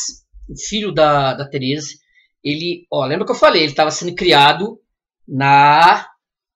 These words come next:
com o pessoal, na casa de um pessoal, que tal, tal, tal. Com doze anos de idade, ele já tava assaltando gente pela,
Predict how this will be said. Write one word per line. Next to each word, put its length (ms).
com 160
o 80
pessoal, 720
na 220
casa 260
de 80
um 80
pessoal, 760
que 400
tal, 320
tal, 180
tal. 400
Com 180
doze 400
anos 240
de 60
idade, 420
ele 260
já 480
tava 180
assaltando 580
gente 320
pela, 440